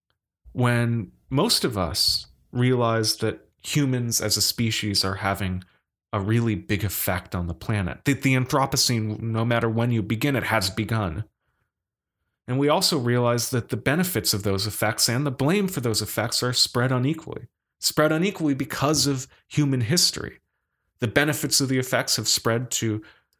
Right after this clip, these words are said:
Europeans and, um, North Americans mostly, some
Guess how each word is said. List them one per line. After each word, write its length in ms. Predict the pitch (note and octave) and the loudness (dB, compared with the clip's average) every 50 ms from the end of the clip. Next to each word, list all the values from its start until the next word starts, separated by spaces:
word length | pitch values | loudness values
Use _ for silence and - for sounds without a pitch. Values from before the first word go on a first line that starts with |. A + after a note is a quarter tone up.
| _ _ _ | _ _ _
Europeans 760 | - A#2 A#2+ A#2+ A2 - - - A#2+ A#2 A#2+ A#2+ B2 A#2+ A2+ | -2 0 2 2 0 0 0 0 0 0 0 0 0 0 0
and, 380 | A2+ G#2 G2+ G2 G2 F#2+ - - | 0 0 -2 -2 -4 -6 -4 -4
um, 320 | F#2+ F#2 F2+ F2+ F#2 - - | -2 -2 -2 -2 -4 -6 -10
North 380 | - - G#2+ G#2+ G#2+ A#2 - | -10 -4 -2 0 0 0 0
Americans 580 | - G#2 G2+ G#2 G2+ G#2 A2+ - C3 B2 A#2 - | -2 -2 0 0 2 0 0 -2 -2 -2 0 0
mostly, 540 | - G#2 G#2 A2 - - - C#3 C#3 D3+ D3+ | 0 2 2 2 0 0 0 -2 -4 -4 -2
some 520 | - - - G2+ F#2+ G2 G#2+ G#2+ G#2+ - | -2 0 0 0 0 -2 -2 -6 -8 -10